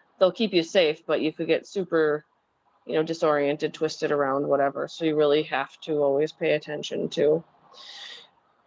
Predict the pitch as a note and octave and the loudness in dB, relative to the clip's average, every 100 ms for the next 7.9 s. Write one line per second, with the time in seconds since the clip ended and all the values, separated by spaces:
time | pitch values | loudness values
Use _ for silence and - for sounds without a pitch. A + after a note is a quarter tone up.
0 | _ - D3 G2+ C2+ - _ _ _ _ | _ 0 2 2 0 -6 _ _ _ _
1 | _ _ _ _ _ - G#3 B3+ A3 - | _ _ _ _ _ -10 0 4 4 2
2 | - G#3+ G#3+ G#3+ F#3 G#3 C3 G2+ - F3+ | 2 0 2 0 2 2 2 -2 -2 0
3 | F3 - - G3 G3 F#3 B3 A#3+ A3 G#3+ | 0 -2 0 4 4 2 2 2 2 2
4 | G3+ G3 G3 G3 F3 F3+ F#3 E3 D#3+ D#3+ | 0 0 0 2 4 2 2 2 2 2
5 | F3 E3 D3 D#3+ E3 E3 D#3+ D#3 E3 F3+ | 2 2 0 0 -2 0 0 0 -2 -2
6 | E3 D#3 D3 - _ - - G3+ F3 E3 | -2 -2 -6 -12 _ -14 0 2 4 2
7 | F3 D#3+ D#3 - G#3+ G#3+ G#3+ G#3 | 2 2 0 0 2 2 2 0